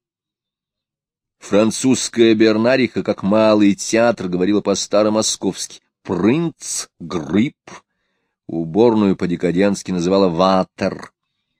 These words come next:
От нее я впервые услышал древнее: «Чижик-пыжик, где ты был? На Фонтанке водку пил». Она помнила и другое такое же:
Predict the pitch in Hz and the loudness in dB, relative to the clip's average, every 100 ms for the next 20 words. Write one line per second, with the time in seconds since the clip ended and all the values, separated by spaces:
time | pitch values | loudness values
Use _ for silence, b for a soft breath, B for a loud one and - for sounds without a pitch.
0 | _ - 85 85 90 90 95 95 95 92 | _ -8 -6 -4 -4 0 2 4 4 2
1 | - - 87 85 95 95 92 - 101 95 | -2 -6 -4 -2 0 -2 -2 -6 -6 -6
2 | - 90 85 107 131 131 107 87 _ _ | -6 -6 -2 0 0 -2 -2 -4 _ _
3 | _ _ - - - 214 190 170 160 - | _ _ -10 -6 -2 -2 -2 -2 -4 -8
4 | - 107 147 117 123 101 73 65 98 165 | -6 -2 0 0 -4 -6 -14 -4 0 0
5 | - - 127 98 92 131 113 _ - 85 | -2 -10 -8 -2 0 0 -2 _ -12 -8
6 | 87 80 85 85 - 123 175 156 - - | -6 -6 -6 -6 -4 -2 -2 -6 -14 -8
7 | 120 110 95 101 - - - 85 _ - | -6 -4 0 -2 -2 -18 -14 -14 _ -10
8 | 85 80 _ _ _ _ _ _ - 80 | -10 -10 _ _ _ _ _ _ -8 -4
9 | 90 92 - 98 101 95 92 87 98 85 | 0 -2 -2 -2 0 2 0 0 -2 0
10 | 90 90 90 - 87 92 87 80 82 | 2 2 0 -4 -8 -4 -4 -4 -10